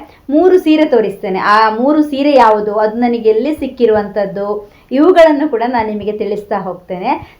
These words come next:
So, ಬನ್ನಿ ಮೊದಲಾಗಿ ನಾವು ಸೀರೆನ ನೋಡ್ಕೊಂಡ್ ಬರೋಣ ಹೇಗಿದೆ ಅಂತ ಹೇಳಿ.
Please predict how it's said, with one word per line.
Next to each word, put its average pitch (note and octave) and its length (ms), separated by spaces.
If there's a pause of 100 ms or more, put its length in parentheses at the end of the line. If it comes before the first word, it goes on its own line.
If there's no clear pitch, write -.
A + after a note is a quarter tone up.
So, C4+ 160
ಬನ್ನಿ B3 360
ಮೊದಲಾಗಿ B3+ 540
ನಾವು A#3+ 220
ಸೀರೆನ D#4+ 480
ನೋಡ್ಕೊಂಡ್ G#3 400
ಬರೋಣ F#3+ 260 (100)
ಹೇಗಿದೆ G3+ 480
ಅಂತ F3+ 260
ಹೇಳಿ. F#3 360